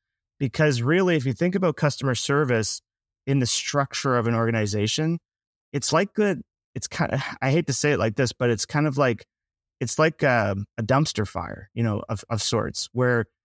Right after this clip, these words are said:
there's process changes and marketing changes and product changes and government regulations and all this stuff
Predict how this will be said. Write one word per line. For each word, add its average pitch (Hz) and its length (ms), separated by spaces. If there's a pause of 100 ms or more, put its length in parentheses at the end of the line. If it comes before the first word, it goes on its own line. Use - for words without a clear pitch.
(280)
there's 120 200
process 156 520
changes 110 480
and 98 140
marketing 131 520
changes 101 520
and 92 160
product 147 480
changes 104 540
and 98 100
government 147 320
regulations 120 800
and 107 80
all 120 140
this 127 140
stuff 143 200